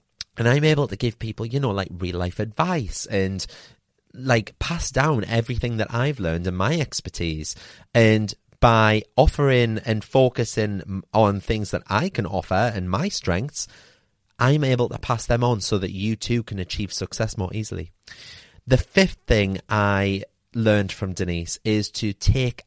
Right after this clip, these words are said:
action. Okay, so Denise is a massive, um,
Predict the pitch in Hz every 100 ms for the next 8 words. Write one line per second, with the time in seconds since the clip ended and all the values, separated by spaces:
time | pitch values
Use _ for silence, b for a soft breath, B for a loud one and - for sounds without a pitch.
0 | - 101 - - 85 85 - 98 95 -
1 | 120 107 B B B 127 160 185 147 123
2 | 113 117 127 - 160 156 147 - 120 110
3 | 107 104 104